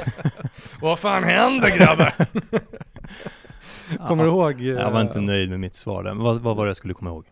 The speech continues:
Speaker 1: Eh, vi gick i skolan med någon i gymnasiet som sa, "Yo!"
Speaker 2: <laughs> Ja, det kommer jag ihåg. Ah.
Speaker 1: Det var det, det var det bästa.
Speaker 2: Ah.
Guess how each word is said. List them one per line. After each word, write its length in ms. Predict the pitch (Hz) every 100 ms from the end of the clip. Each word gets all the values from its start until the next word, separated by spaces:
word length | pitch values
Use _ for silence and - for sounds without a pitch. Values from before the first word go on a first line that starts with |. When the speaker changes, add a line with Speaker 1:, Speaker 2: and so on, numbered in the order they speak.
| _
Speaker 1:
Eh, 880 | 156 131 127 127 123 123 123 131 127 135 139 147
vi 120 | 156 147
gick 140 | 143
i 240 | 180 190
skolan 280 | 170 156 160
med 80 | 151
någon 160 | 127 123
i 40 |
gymnasiet 360 | 123 151 135 131
som 160 | 127
sa, 280 | 117 117 113 - -
"Yo!" 240 | 403 349 196 _ _ _ - -
Speaker 2:
<laughs> 640 | 226 - 202 180 - 170 247
Ja, 260 | 208 202
det 80 | 180
kommer 140 | 165
jag 140 | 135 117
ihåg. 80 | - - 170 226 208 160 139 117 - -
Ah. 720 | - 135 123 113 107 101 95 95 123
Speaker 1:
Det 100 | 185
var 220 | 165 160 156
det, 720 | 147 139 135 131 127 135 151
det 120 | 147
var 80 | 180
det 60 | 160
bästa. 600 | 131 175 - - 143 - _ _
Speaker 2:
Ah. 160 | -